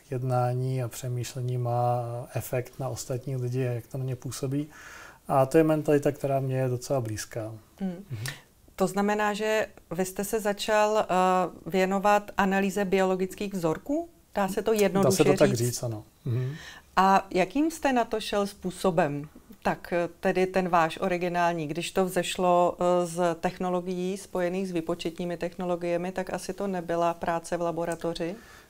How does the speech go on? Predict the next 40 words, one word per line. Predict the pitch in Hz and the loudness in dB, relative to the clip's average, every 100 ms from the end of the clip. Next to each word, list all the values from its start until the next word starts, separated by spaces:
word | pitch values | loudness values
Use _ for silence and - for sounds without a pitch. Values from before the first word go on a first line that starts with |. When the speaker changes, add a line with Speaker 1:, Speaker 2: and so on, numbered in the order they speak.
| - 156 | -6 -4
Speaker 1:
Zpočátku | - - - 165 180 - 208 | -2 -2 2 4 4 2 2
ne, | 147 127 | 4 4
já | 143 143 | 4 2
jsem | 160 151 143 139 139 139 127 | 2 0 0 -2 -6 -6 -4
začal | 127 - 156 143 139 | -2 6 6 6 2
vlastně | 131 - 160 151 | -4 -6 -6 -6
analýzou | 135 131 139 143 139 | -4 -2 0 2 2
dat | 135 | 2
z | 123 | -2
hmotnostní | 131 123 131 - 165 | -4 -4 -8 -4 -6
spektrometrie, | - 117 - 123 113 107 117 110 135 - | -4 -8 -4 -2 -2 -4 -8 -6 -10 -8
což | 139 - | -6 2
je | 151 143 151 | 4 4 0
sice | - 143 170 135 123 | -6 0 2 2 0
metoda, | 156 139 131 139 135 | -8 -8 -4 -2 -2
která | - 139 | 0 0
se | 127 143 | 0 -2
používá | - 135 131 139 | -4 -4 -2 -2
na | 139 | -2
analýzu | 123 123 135 135 | -4 -4 -2 -2
biologických | 131 131 131 131 135 - 160 | -2 0 0 -2 -6 -6 -4
vzorků, | 117 123 123 156 156 | -2 -2 -2 2 6
ale | 151 147 - - - - - - | 6 6 0 -18 -20 -20 -14 -2
je | 139 | 4
to, | 156 160 170 | 6 6 6
je | 147 | 4
to | 151 | 4
přece | - 147 151 | 2 2 4
jenom | 151 160 151 | 6 4 4
věc, | 139 139 | 4 2
kde | 135 139 | 4 0
člověk | - 147 147 | 2 2 2
potřebuje | 147 123 - 135 131 135 | 0 -6 -2 0 2 2
nějaký | 131 127 123 - 127 | 2 0 -2 -6 -6
ten, | 135 131 131 | -4 -2 0
eh, | 127 127 135 | 0 0 -2
algoritmický | 123 127 127 123 - 139 - - | -2 0 0 0 -2 -6 -4 -6
softwarový | - 123 - 131 127 135 | -6 -6 -2 0 0 0
přístup, | 131 139 - 143 131 | -2 -6 -6 -6 -6
protože | 123 143 123 135 131 | -6 -4 -2 0 0